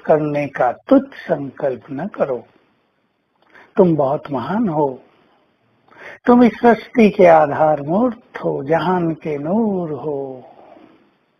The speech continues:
तुम्हारी स्थिति का प्रभाव संसार की स्थिति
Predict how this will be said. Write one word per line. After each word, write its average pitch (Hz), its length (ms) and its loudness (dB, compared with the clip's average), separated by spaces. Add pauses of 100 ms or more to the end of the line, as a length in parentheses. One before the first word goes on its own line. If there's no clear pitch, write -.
(880)
तुम्हारी 233 420 6
स्थिति 202 440 2
का 180 160 4
प्रभाव 170 840 4 (160)
संसार 208 1040 2
की 151 260 -8
स्थिति 180 640 -2